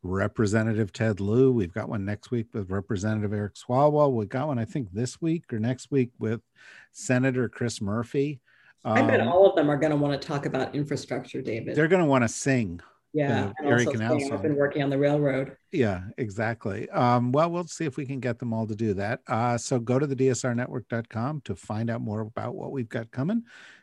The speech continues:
Speaker 1: If you wanna be a member, click on membership, and, uh, it's real easy, and you get to participate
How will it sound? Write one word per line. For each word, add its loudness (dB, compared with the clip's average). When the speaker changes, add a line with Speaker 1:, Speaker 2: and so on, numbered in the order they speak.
Speaker 1:
If -6
you 2
wanna 0
be 2
a 2
member, 0
click -10
on -2
membership, -4
and, -6
uh, -8
it's -6
real 2
easy, 0
and 0
you -2
get -4
to -14
participate -4